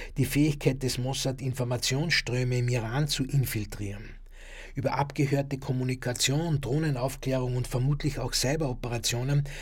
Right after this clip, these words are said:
konnte der Aufenthaltsort der Kommandeure ermittelt werden und das zu einem Zeitpunkt, an dem diese sich als sicher geltenden Einrichtungen aufhielten. Berichte deuten darauf hin,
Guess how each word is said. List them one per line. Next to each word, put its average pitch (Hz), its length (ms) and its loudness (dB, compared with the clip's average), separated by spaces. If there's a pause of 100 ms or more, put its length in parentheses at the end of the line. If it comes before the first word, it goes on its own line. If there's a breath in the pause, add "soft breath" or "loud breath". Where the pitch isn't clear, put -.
(160 loud breath)
konnte 180 360 0
der - 180 -6
Aufenthaltsort 143 960 -2
der 127 60 -6
Kommandeure 120 640 -2
ermittelt 120 500 -2
werden 135 360 -2 (300 loud breath)
und - 180 -2
das 147 200 2
zu - 140 -2
einem 123 280 -2
Zeitpunkt, 139 580 0
an 120 160 0
dem 135 280 2 (320 loud breath)
diese 208 320 4
sich - 380 -2
als - 260 2
sicher 214 280 4
geltenden 143 520 -2
Einrichtungen 127 640 0
aufhielten. - 560 -8 (1200 loud breath)
Berichte 143 400 2
deuten 131 320 0
darauf 120 280 -2
hin, 151 260 2